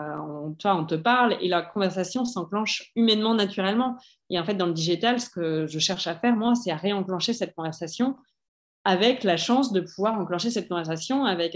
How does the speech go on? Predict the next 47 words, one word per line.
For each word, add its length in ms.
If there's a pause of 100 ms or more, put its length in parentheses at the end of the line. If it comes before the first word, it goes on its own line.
quelqu'un 340
qui 100
est 40
en 60
Allemagne, 400
aux 60
États-Unis. 760
Euh, 260 (580)
enfin, 220
tu 140
vois, 340
j'ai 100
envoyé 300
un 100
colis 200
dans 120
l'Ontario 540
<laughs> 260
l'autre 280
fois. 300
Enfin, 140
c'est 160
des 120
conversations 520
que 120
je 80
peux 80
pas 120
avoir 220
si 140
j'ai 100
juste 200
une 100
boutique 300
dans 100
Paris, 280
hein. 100 (840)
Et, 180
euh, 480 (100)
et, 300
et 20
donc, 240
je 140
trouve 220
ça 200
vraiment, 540
euh, 260